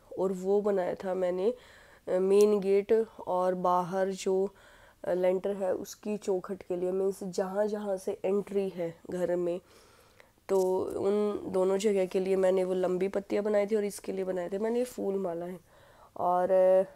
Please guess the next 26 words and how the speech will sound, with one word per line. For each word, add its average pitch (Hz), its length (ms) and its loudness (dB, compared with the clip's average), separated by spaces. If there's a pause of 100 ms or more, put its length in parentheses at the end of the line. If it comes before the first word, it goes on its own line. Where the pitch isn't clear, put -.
(260)
इन्हें 220 240 6
बनाते 208 320 2
बनाते 202 300 2
काफ़ी 196 340 -2
देर 202 200 2
मुझे 208 260 2
हो 208 240 2
चुकी 185 320 -8
थी, 208 160 0 (1200)
लगभग, 196 300 -4
अ, 220 80 0 (1200)
साढ़े 196 260 -2
छः 208 220 -2
का 214 100 0
time 202 240 0
हो 208 120 0
चुका 185 240 -2
था 185 80 -2
और 185 100 -2
ये 196 100 -2
मेरा 196 240 0
बेटा 190 320 2
भी 196 160 -2
उठ 202 220 -4
चुका 175 340 -6
था। 175 200 -10